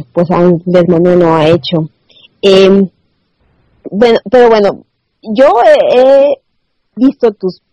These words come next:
audios y han, has hablado, has dicho que es tanto la crítica y la autocrítica que en Morena se da, ¿no? Y tú también eres muy bueno para eso.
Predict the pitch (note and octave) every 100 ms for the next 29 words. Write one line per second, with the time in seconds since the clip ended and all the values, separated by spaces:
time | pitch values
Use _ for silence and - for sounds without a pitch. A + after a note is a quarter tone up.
0 | _ - F3+ D#3 E3 E3+ - _ _ _
1 | _ _ - G#3+ G#3+ G#3+ G#3 A#3+ B3+ -
2 | B3 C4 D#4+ B3 F#3+ G3 G3 F#3+ - _
3 | _ _ _ _ _ - C4 G3+ G3 F3
4 | G3+ F3+ F3+ F3 F3+ _ F#3+ E3 E3+ E3
5 | D#3+ D#3 D#3+ - _ G3 A3 A3+ G#3+ -
6 | A#3 B3 B3+ A#3 G3 F3+ E3+ - F#3 E3+
7 | G3 G3 G3 - F3 - F3+ F3 E3 E3
8 | D#3 D#3+ D#3+ D3 A#2 D#3 F#3 A#3 F#3+ E3
9 | G3 F#3 F#3 F3+ F3 F#3 F3+ F#3 F3 E3+
10 | F#3 G3+ C#4+ C#4+